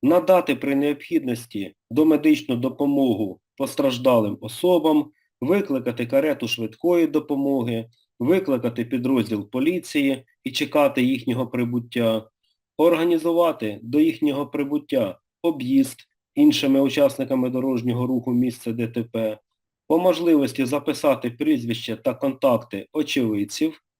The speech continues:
не вживати алкоголю, наркотиків, лікарських препаратів та інших засобів без призначення лікаря.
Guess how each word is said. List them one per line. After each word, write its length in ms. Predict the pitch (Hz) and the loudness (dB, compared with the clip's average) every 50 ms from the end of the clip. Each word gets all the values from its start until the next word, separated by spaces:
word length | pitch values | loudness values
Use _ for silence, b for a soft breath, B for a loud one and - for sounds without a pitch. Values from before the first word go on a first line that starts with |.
| _ _ _ _ _ _ _ - | _ _ _ _ _ _ _ 0
не 140 | 131 160 170 | 2 2 2
вживати 540 | 160 151 170 165 156 151 135 117 117 - 117 - | 2 4 2 4 4 4 4 4 2 -2 -4 -4
алкоголю, 720 | 127 123 120 135 131 135 165 196 202 196 190 185 165 - | -4 -4 -2 -4 -4 -2 0 0 0 0 0 0 -2 -2
наркотиків, 880 | 113 113 117 113 - - 180 196 185 190 170 156 - - 156 151 135 - | -2 -4 -4 -4 -4 -4 -2 -2 -2 -2 -4 -6 -2 0 -2 -2 -2 -4
лікарських 640 | 110 135 175 185 185 185 160 - - - 147 - - | -4 -4 -4 -2 -2 -4 -4 -4 -6 -12 -12 -12 -8
препаратів 800 | - 151 143 143 - 143 143 143 143 139 131 - 127 120 117 - _ _ _ _ _ _ - | -6 -6 -6 0 0 2 4 6 6 4 4 4 -2 -6 -6 -10 _ _ _ _ _ _ -4
та 100 | - 127 | -2 0
інших 400 | 143 170 185 170 - 180 156 143 | 2 2 2 0 -2 -4 -4 -2
засобів 640 | 143 156 156 156 151 - 147 135 143 139 135 135 _ _ _ _ _ _ - | -2 -2 0 -2 -2 -4 -6 -4 -4 -4 -4 -6 _ _ _ _ _ _ -2
без 260 | 117 160 185 180 180 | 2 2 4 2 2
призначення 880 | - 131 120 110 113 120 131 139 143 139 - 135 127 127 127 117 - - | -6 -6 -6 -4 -2 0 0 0 0 -2 -6 -6 -6 -6 -6 -8 -8 -12
лікаря. 540 | 104 107 101 98 - - 87 87 85 82 | -6 -4 -4 -4 -4 -8 -10 -10 -10 -12